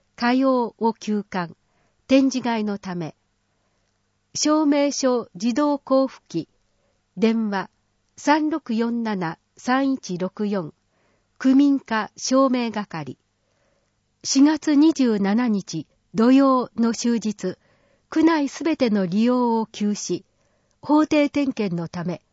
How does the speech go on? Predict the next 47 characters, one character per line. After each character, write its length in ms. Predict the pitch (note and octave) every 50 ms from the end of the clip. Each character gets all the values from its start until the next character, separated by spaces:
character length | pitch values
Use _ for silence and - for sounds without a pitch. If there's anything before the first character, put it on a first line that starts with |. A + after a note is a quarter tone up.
| _ _ _ _ _ _ _ _ _ -
住 260 | F3+ A#3+ D4 D4+ D4
民 220 | C#4 C#4 C4+ C4+
票、 500 | C4 - - A#3+ A3+ G#3+ G#3+ G#3 F#3 - _ _ -
印 220 | B3 C4+ D#4 D4+
鑑 280 | - - C#4+ C4+ C4+ A3+
証 320 | - - C4 A#3+ A3+ G#3
明、 300 | F3 F3+ F3+ E3 D3+ - _ _ _ _ _ _ _ - F3
税 260 | E3+ C#4+ D#4 D#4+ D#4
証 300 | - - E4+ E4 D#4 C4+
明 180 | B3 A#3+ A3+
が 120 | G3 G3 F#3+
必 240 | F3+ - - - B3+
要 120 | B3 A#3+
な 120 | A#3 A#3
方 260 | - A3+ - - G#3 F#3
は、 180 | F3+ F#3 F#3+ _ _ _ _ _ _ _ -
事 160 | - A3 A3 -
前 160 | D4+ D#4 D4+
に 160 | D4 C#4+ C#4 A3
ご 160 | - A3+ A3+
準 180 | - C#4 C#4
備 160 | A#3+ G#3 G3 -
く 100 | - E3+
だ 140 | F#3 F3+
さ 220 | - - - F#3 F3
い。 100 | - - _ _ _ _ _ _ _ _ _ _ _ _ _ _ _ _ _ _ _ _ _ _ _ _ _ _ _ _ _ _ _ _ _ _ _ _ _ _ _ _ _ _ _ _ _ _ _ _ _ -
二 220 | A#3+ C#4 D4+ D4
十 300 | - - B3 G#3+ F#3+ F3+
八、 480 | F3 - E3 E3 - - - F3 - _ _ _ _ _ _ _ _ _ _ _ _
観 280 | - C4+ C#4 D4 C#4+ C#4
光 400 | - - - B3+ B3 A3+ G3 G3
所。 280 | - - - G#3 - - _ _ _ _ _ _ _ _ _ _ _ _ _ _ _ _ _ _ _ _ _ _ _ _ _ _ _ _ -
東 260 | C#4+ D4 D#4 D#4 -
京 440 | - - C#4 C4 C4 B3+ A#3 G3 -
バ 260 | - F3 A#3+ B3+ C#4
ー 20 | D4
ベ 180 | - D4 D4
キ 160 | - - C4+ C4+
ュ 180 | C4 B3+ A3+
ー 20 | -
フ 60 | _ -
ェ 140 | C4+ C4+
ス 100 | B3+ -
テ 140 | _ - G3+
ィ 20 | F3
バ 180 | F3+ F3 E3
ル 220 | D#3+ F3 E3+ -